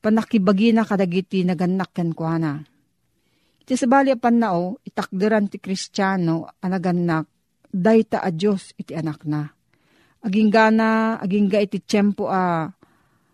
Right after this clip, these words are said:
mabukelton iti panunot ti ubing iti kaipapanan ti pudno a Dios.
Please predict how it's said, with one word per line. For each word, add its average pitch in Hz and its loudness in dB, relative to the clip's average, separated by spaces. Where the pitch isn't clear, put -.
mabukelton 214 2
iti 202 -6
panunot 196 -2
ti 180 -8
ubing 175 -4
iti 185 -6
kaipapanan 185 0
ti 165 -8
pudno 165 -4
a 151 -4
Dios. 147 -8